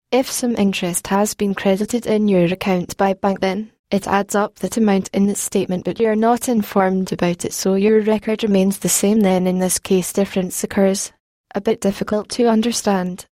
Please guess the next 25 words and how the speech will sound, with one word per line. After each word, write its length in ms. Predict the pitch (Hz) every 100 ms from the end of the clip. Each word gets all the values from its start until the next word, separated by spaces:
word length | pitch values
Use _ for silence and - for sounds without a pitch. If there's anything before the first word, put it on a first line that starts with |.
| -
isn't 300 | 180 180 -
it? 300 | - - - _ _ _
It 180 | - 214
is 160 | 226 214
not 240 | 202 202
over 240 | 180 180 196
yet. 480 | 208 180 - - - _ -
Now 180 | 196
the 100 | 190
task 460 | 214 226 233 233 -
is 100 | 240
to 120 | -
match 380 | 208 196 - -
these 180 | 202 -
two 260 | - 247 269
statements, 640 | - 254 269 233 214 -
that 220 | - 190
is 140 | 226 214
the 80 | 208
statement 560 | - 254 262 233 214
maintained 560 | 202 196 190 196 196 185
by 100 | 175
you 220 | 180 190
and 220 | 180 185
bank. 480 | 185 175 - - -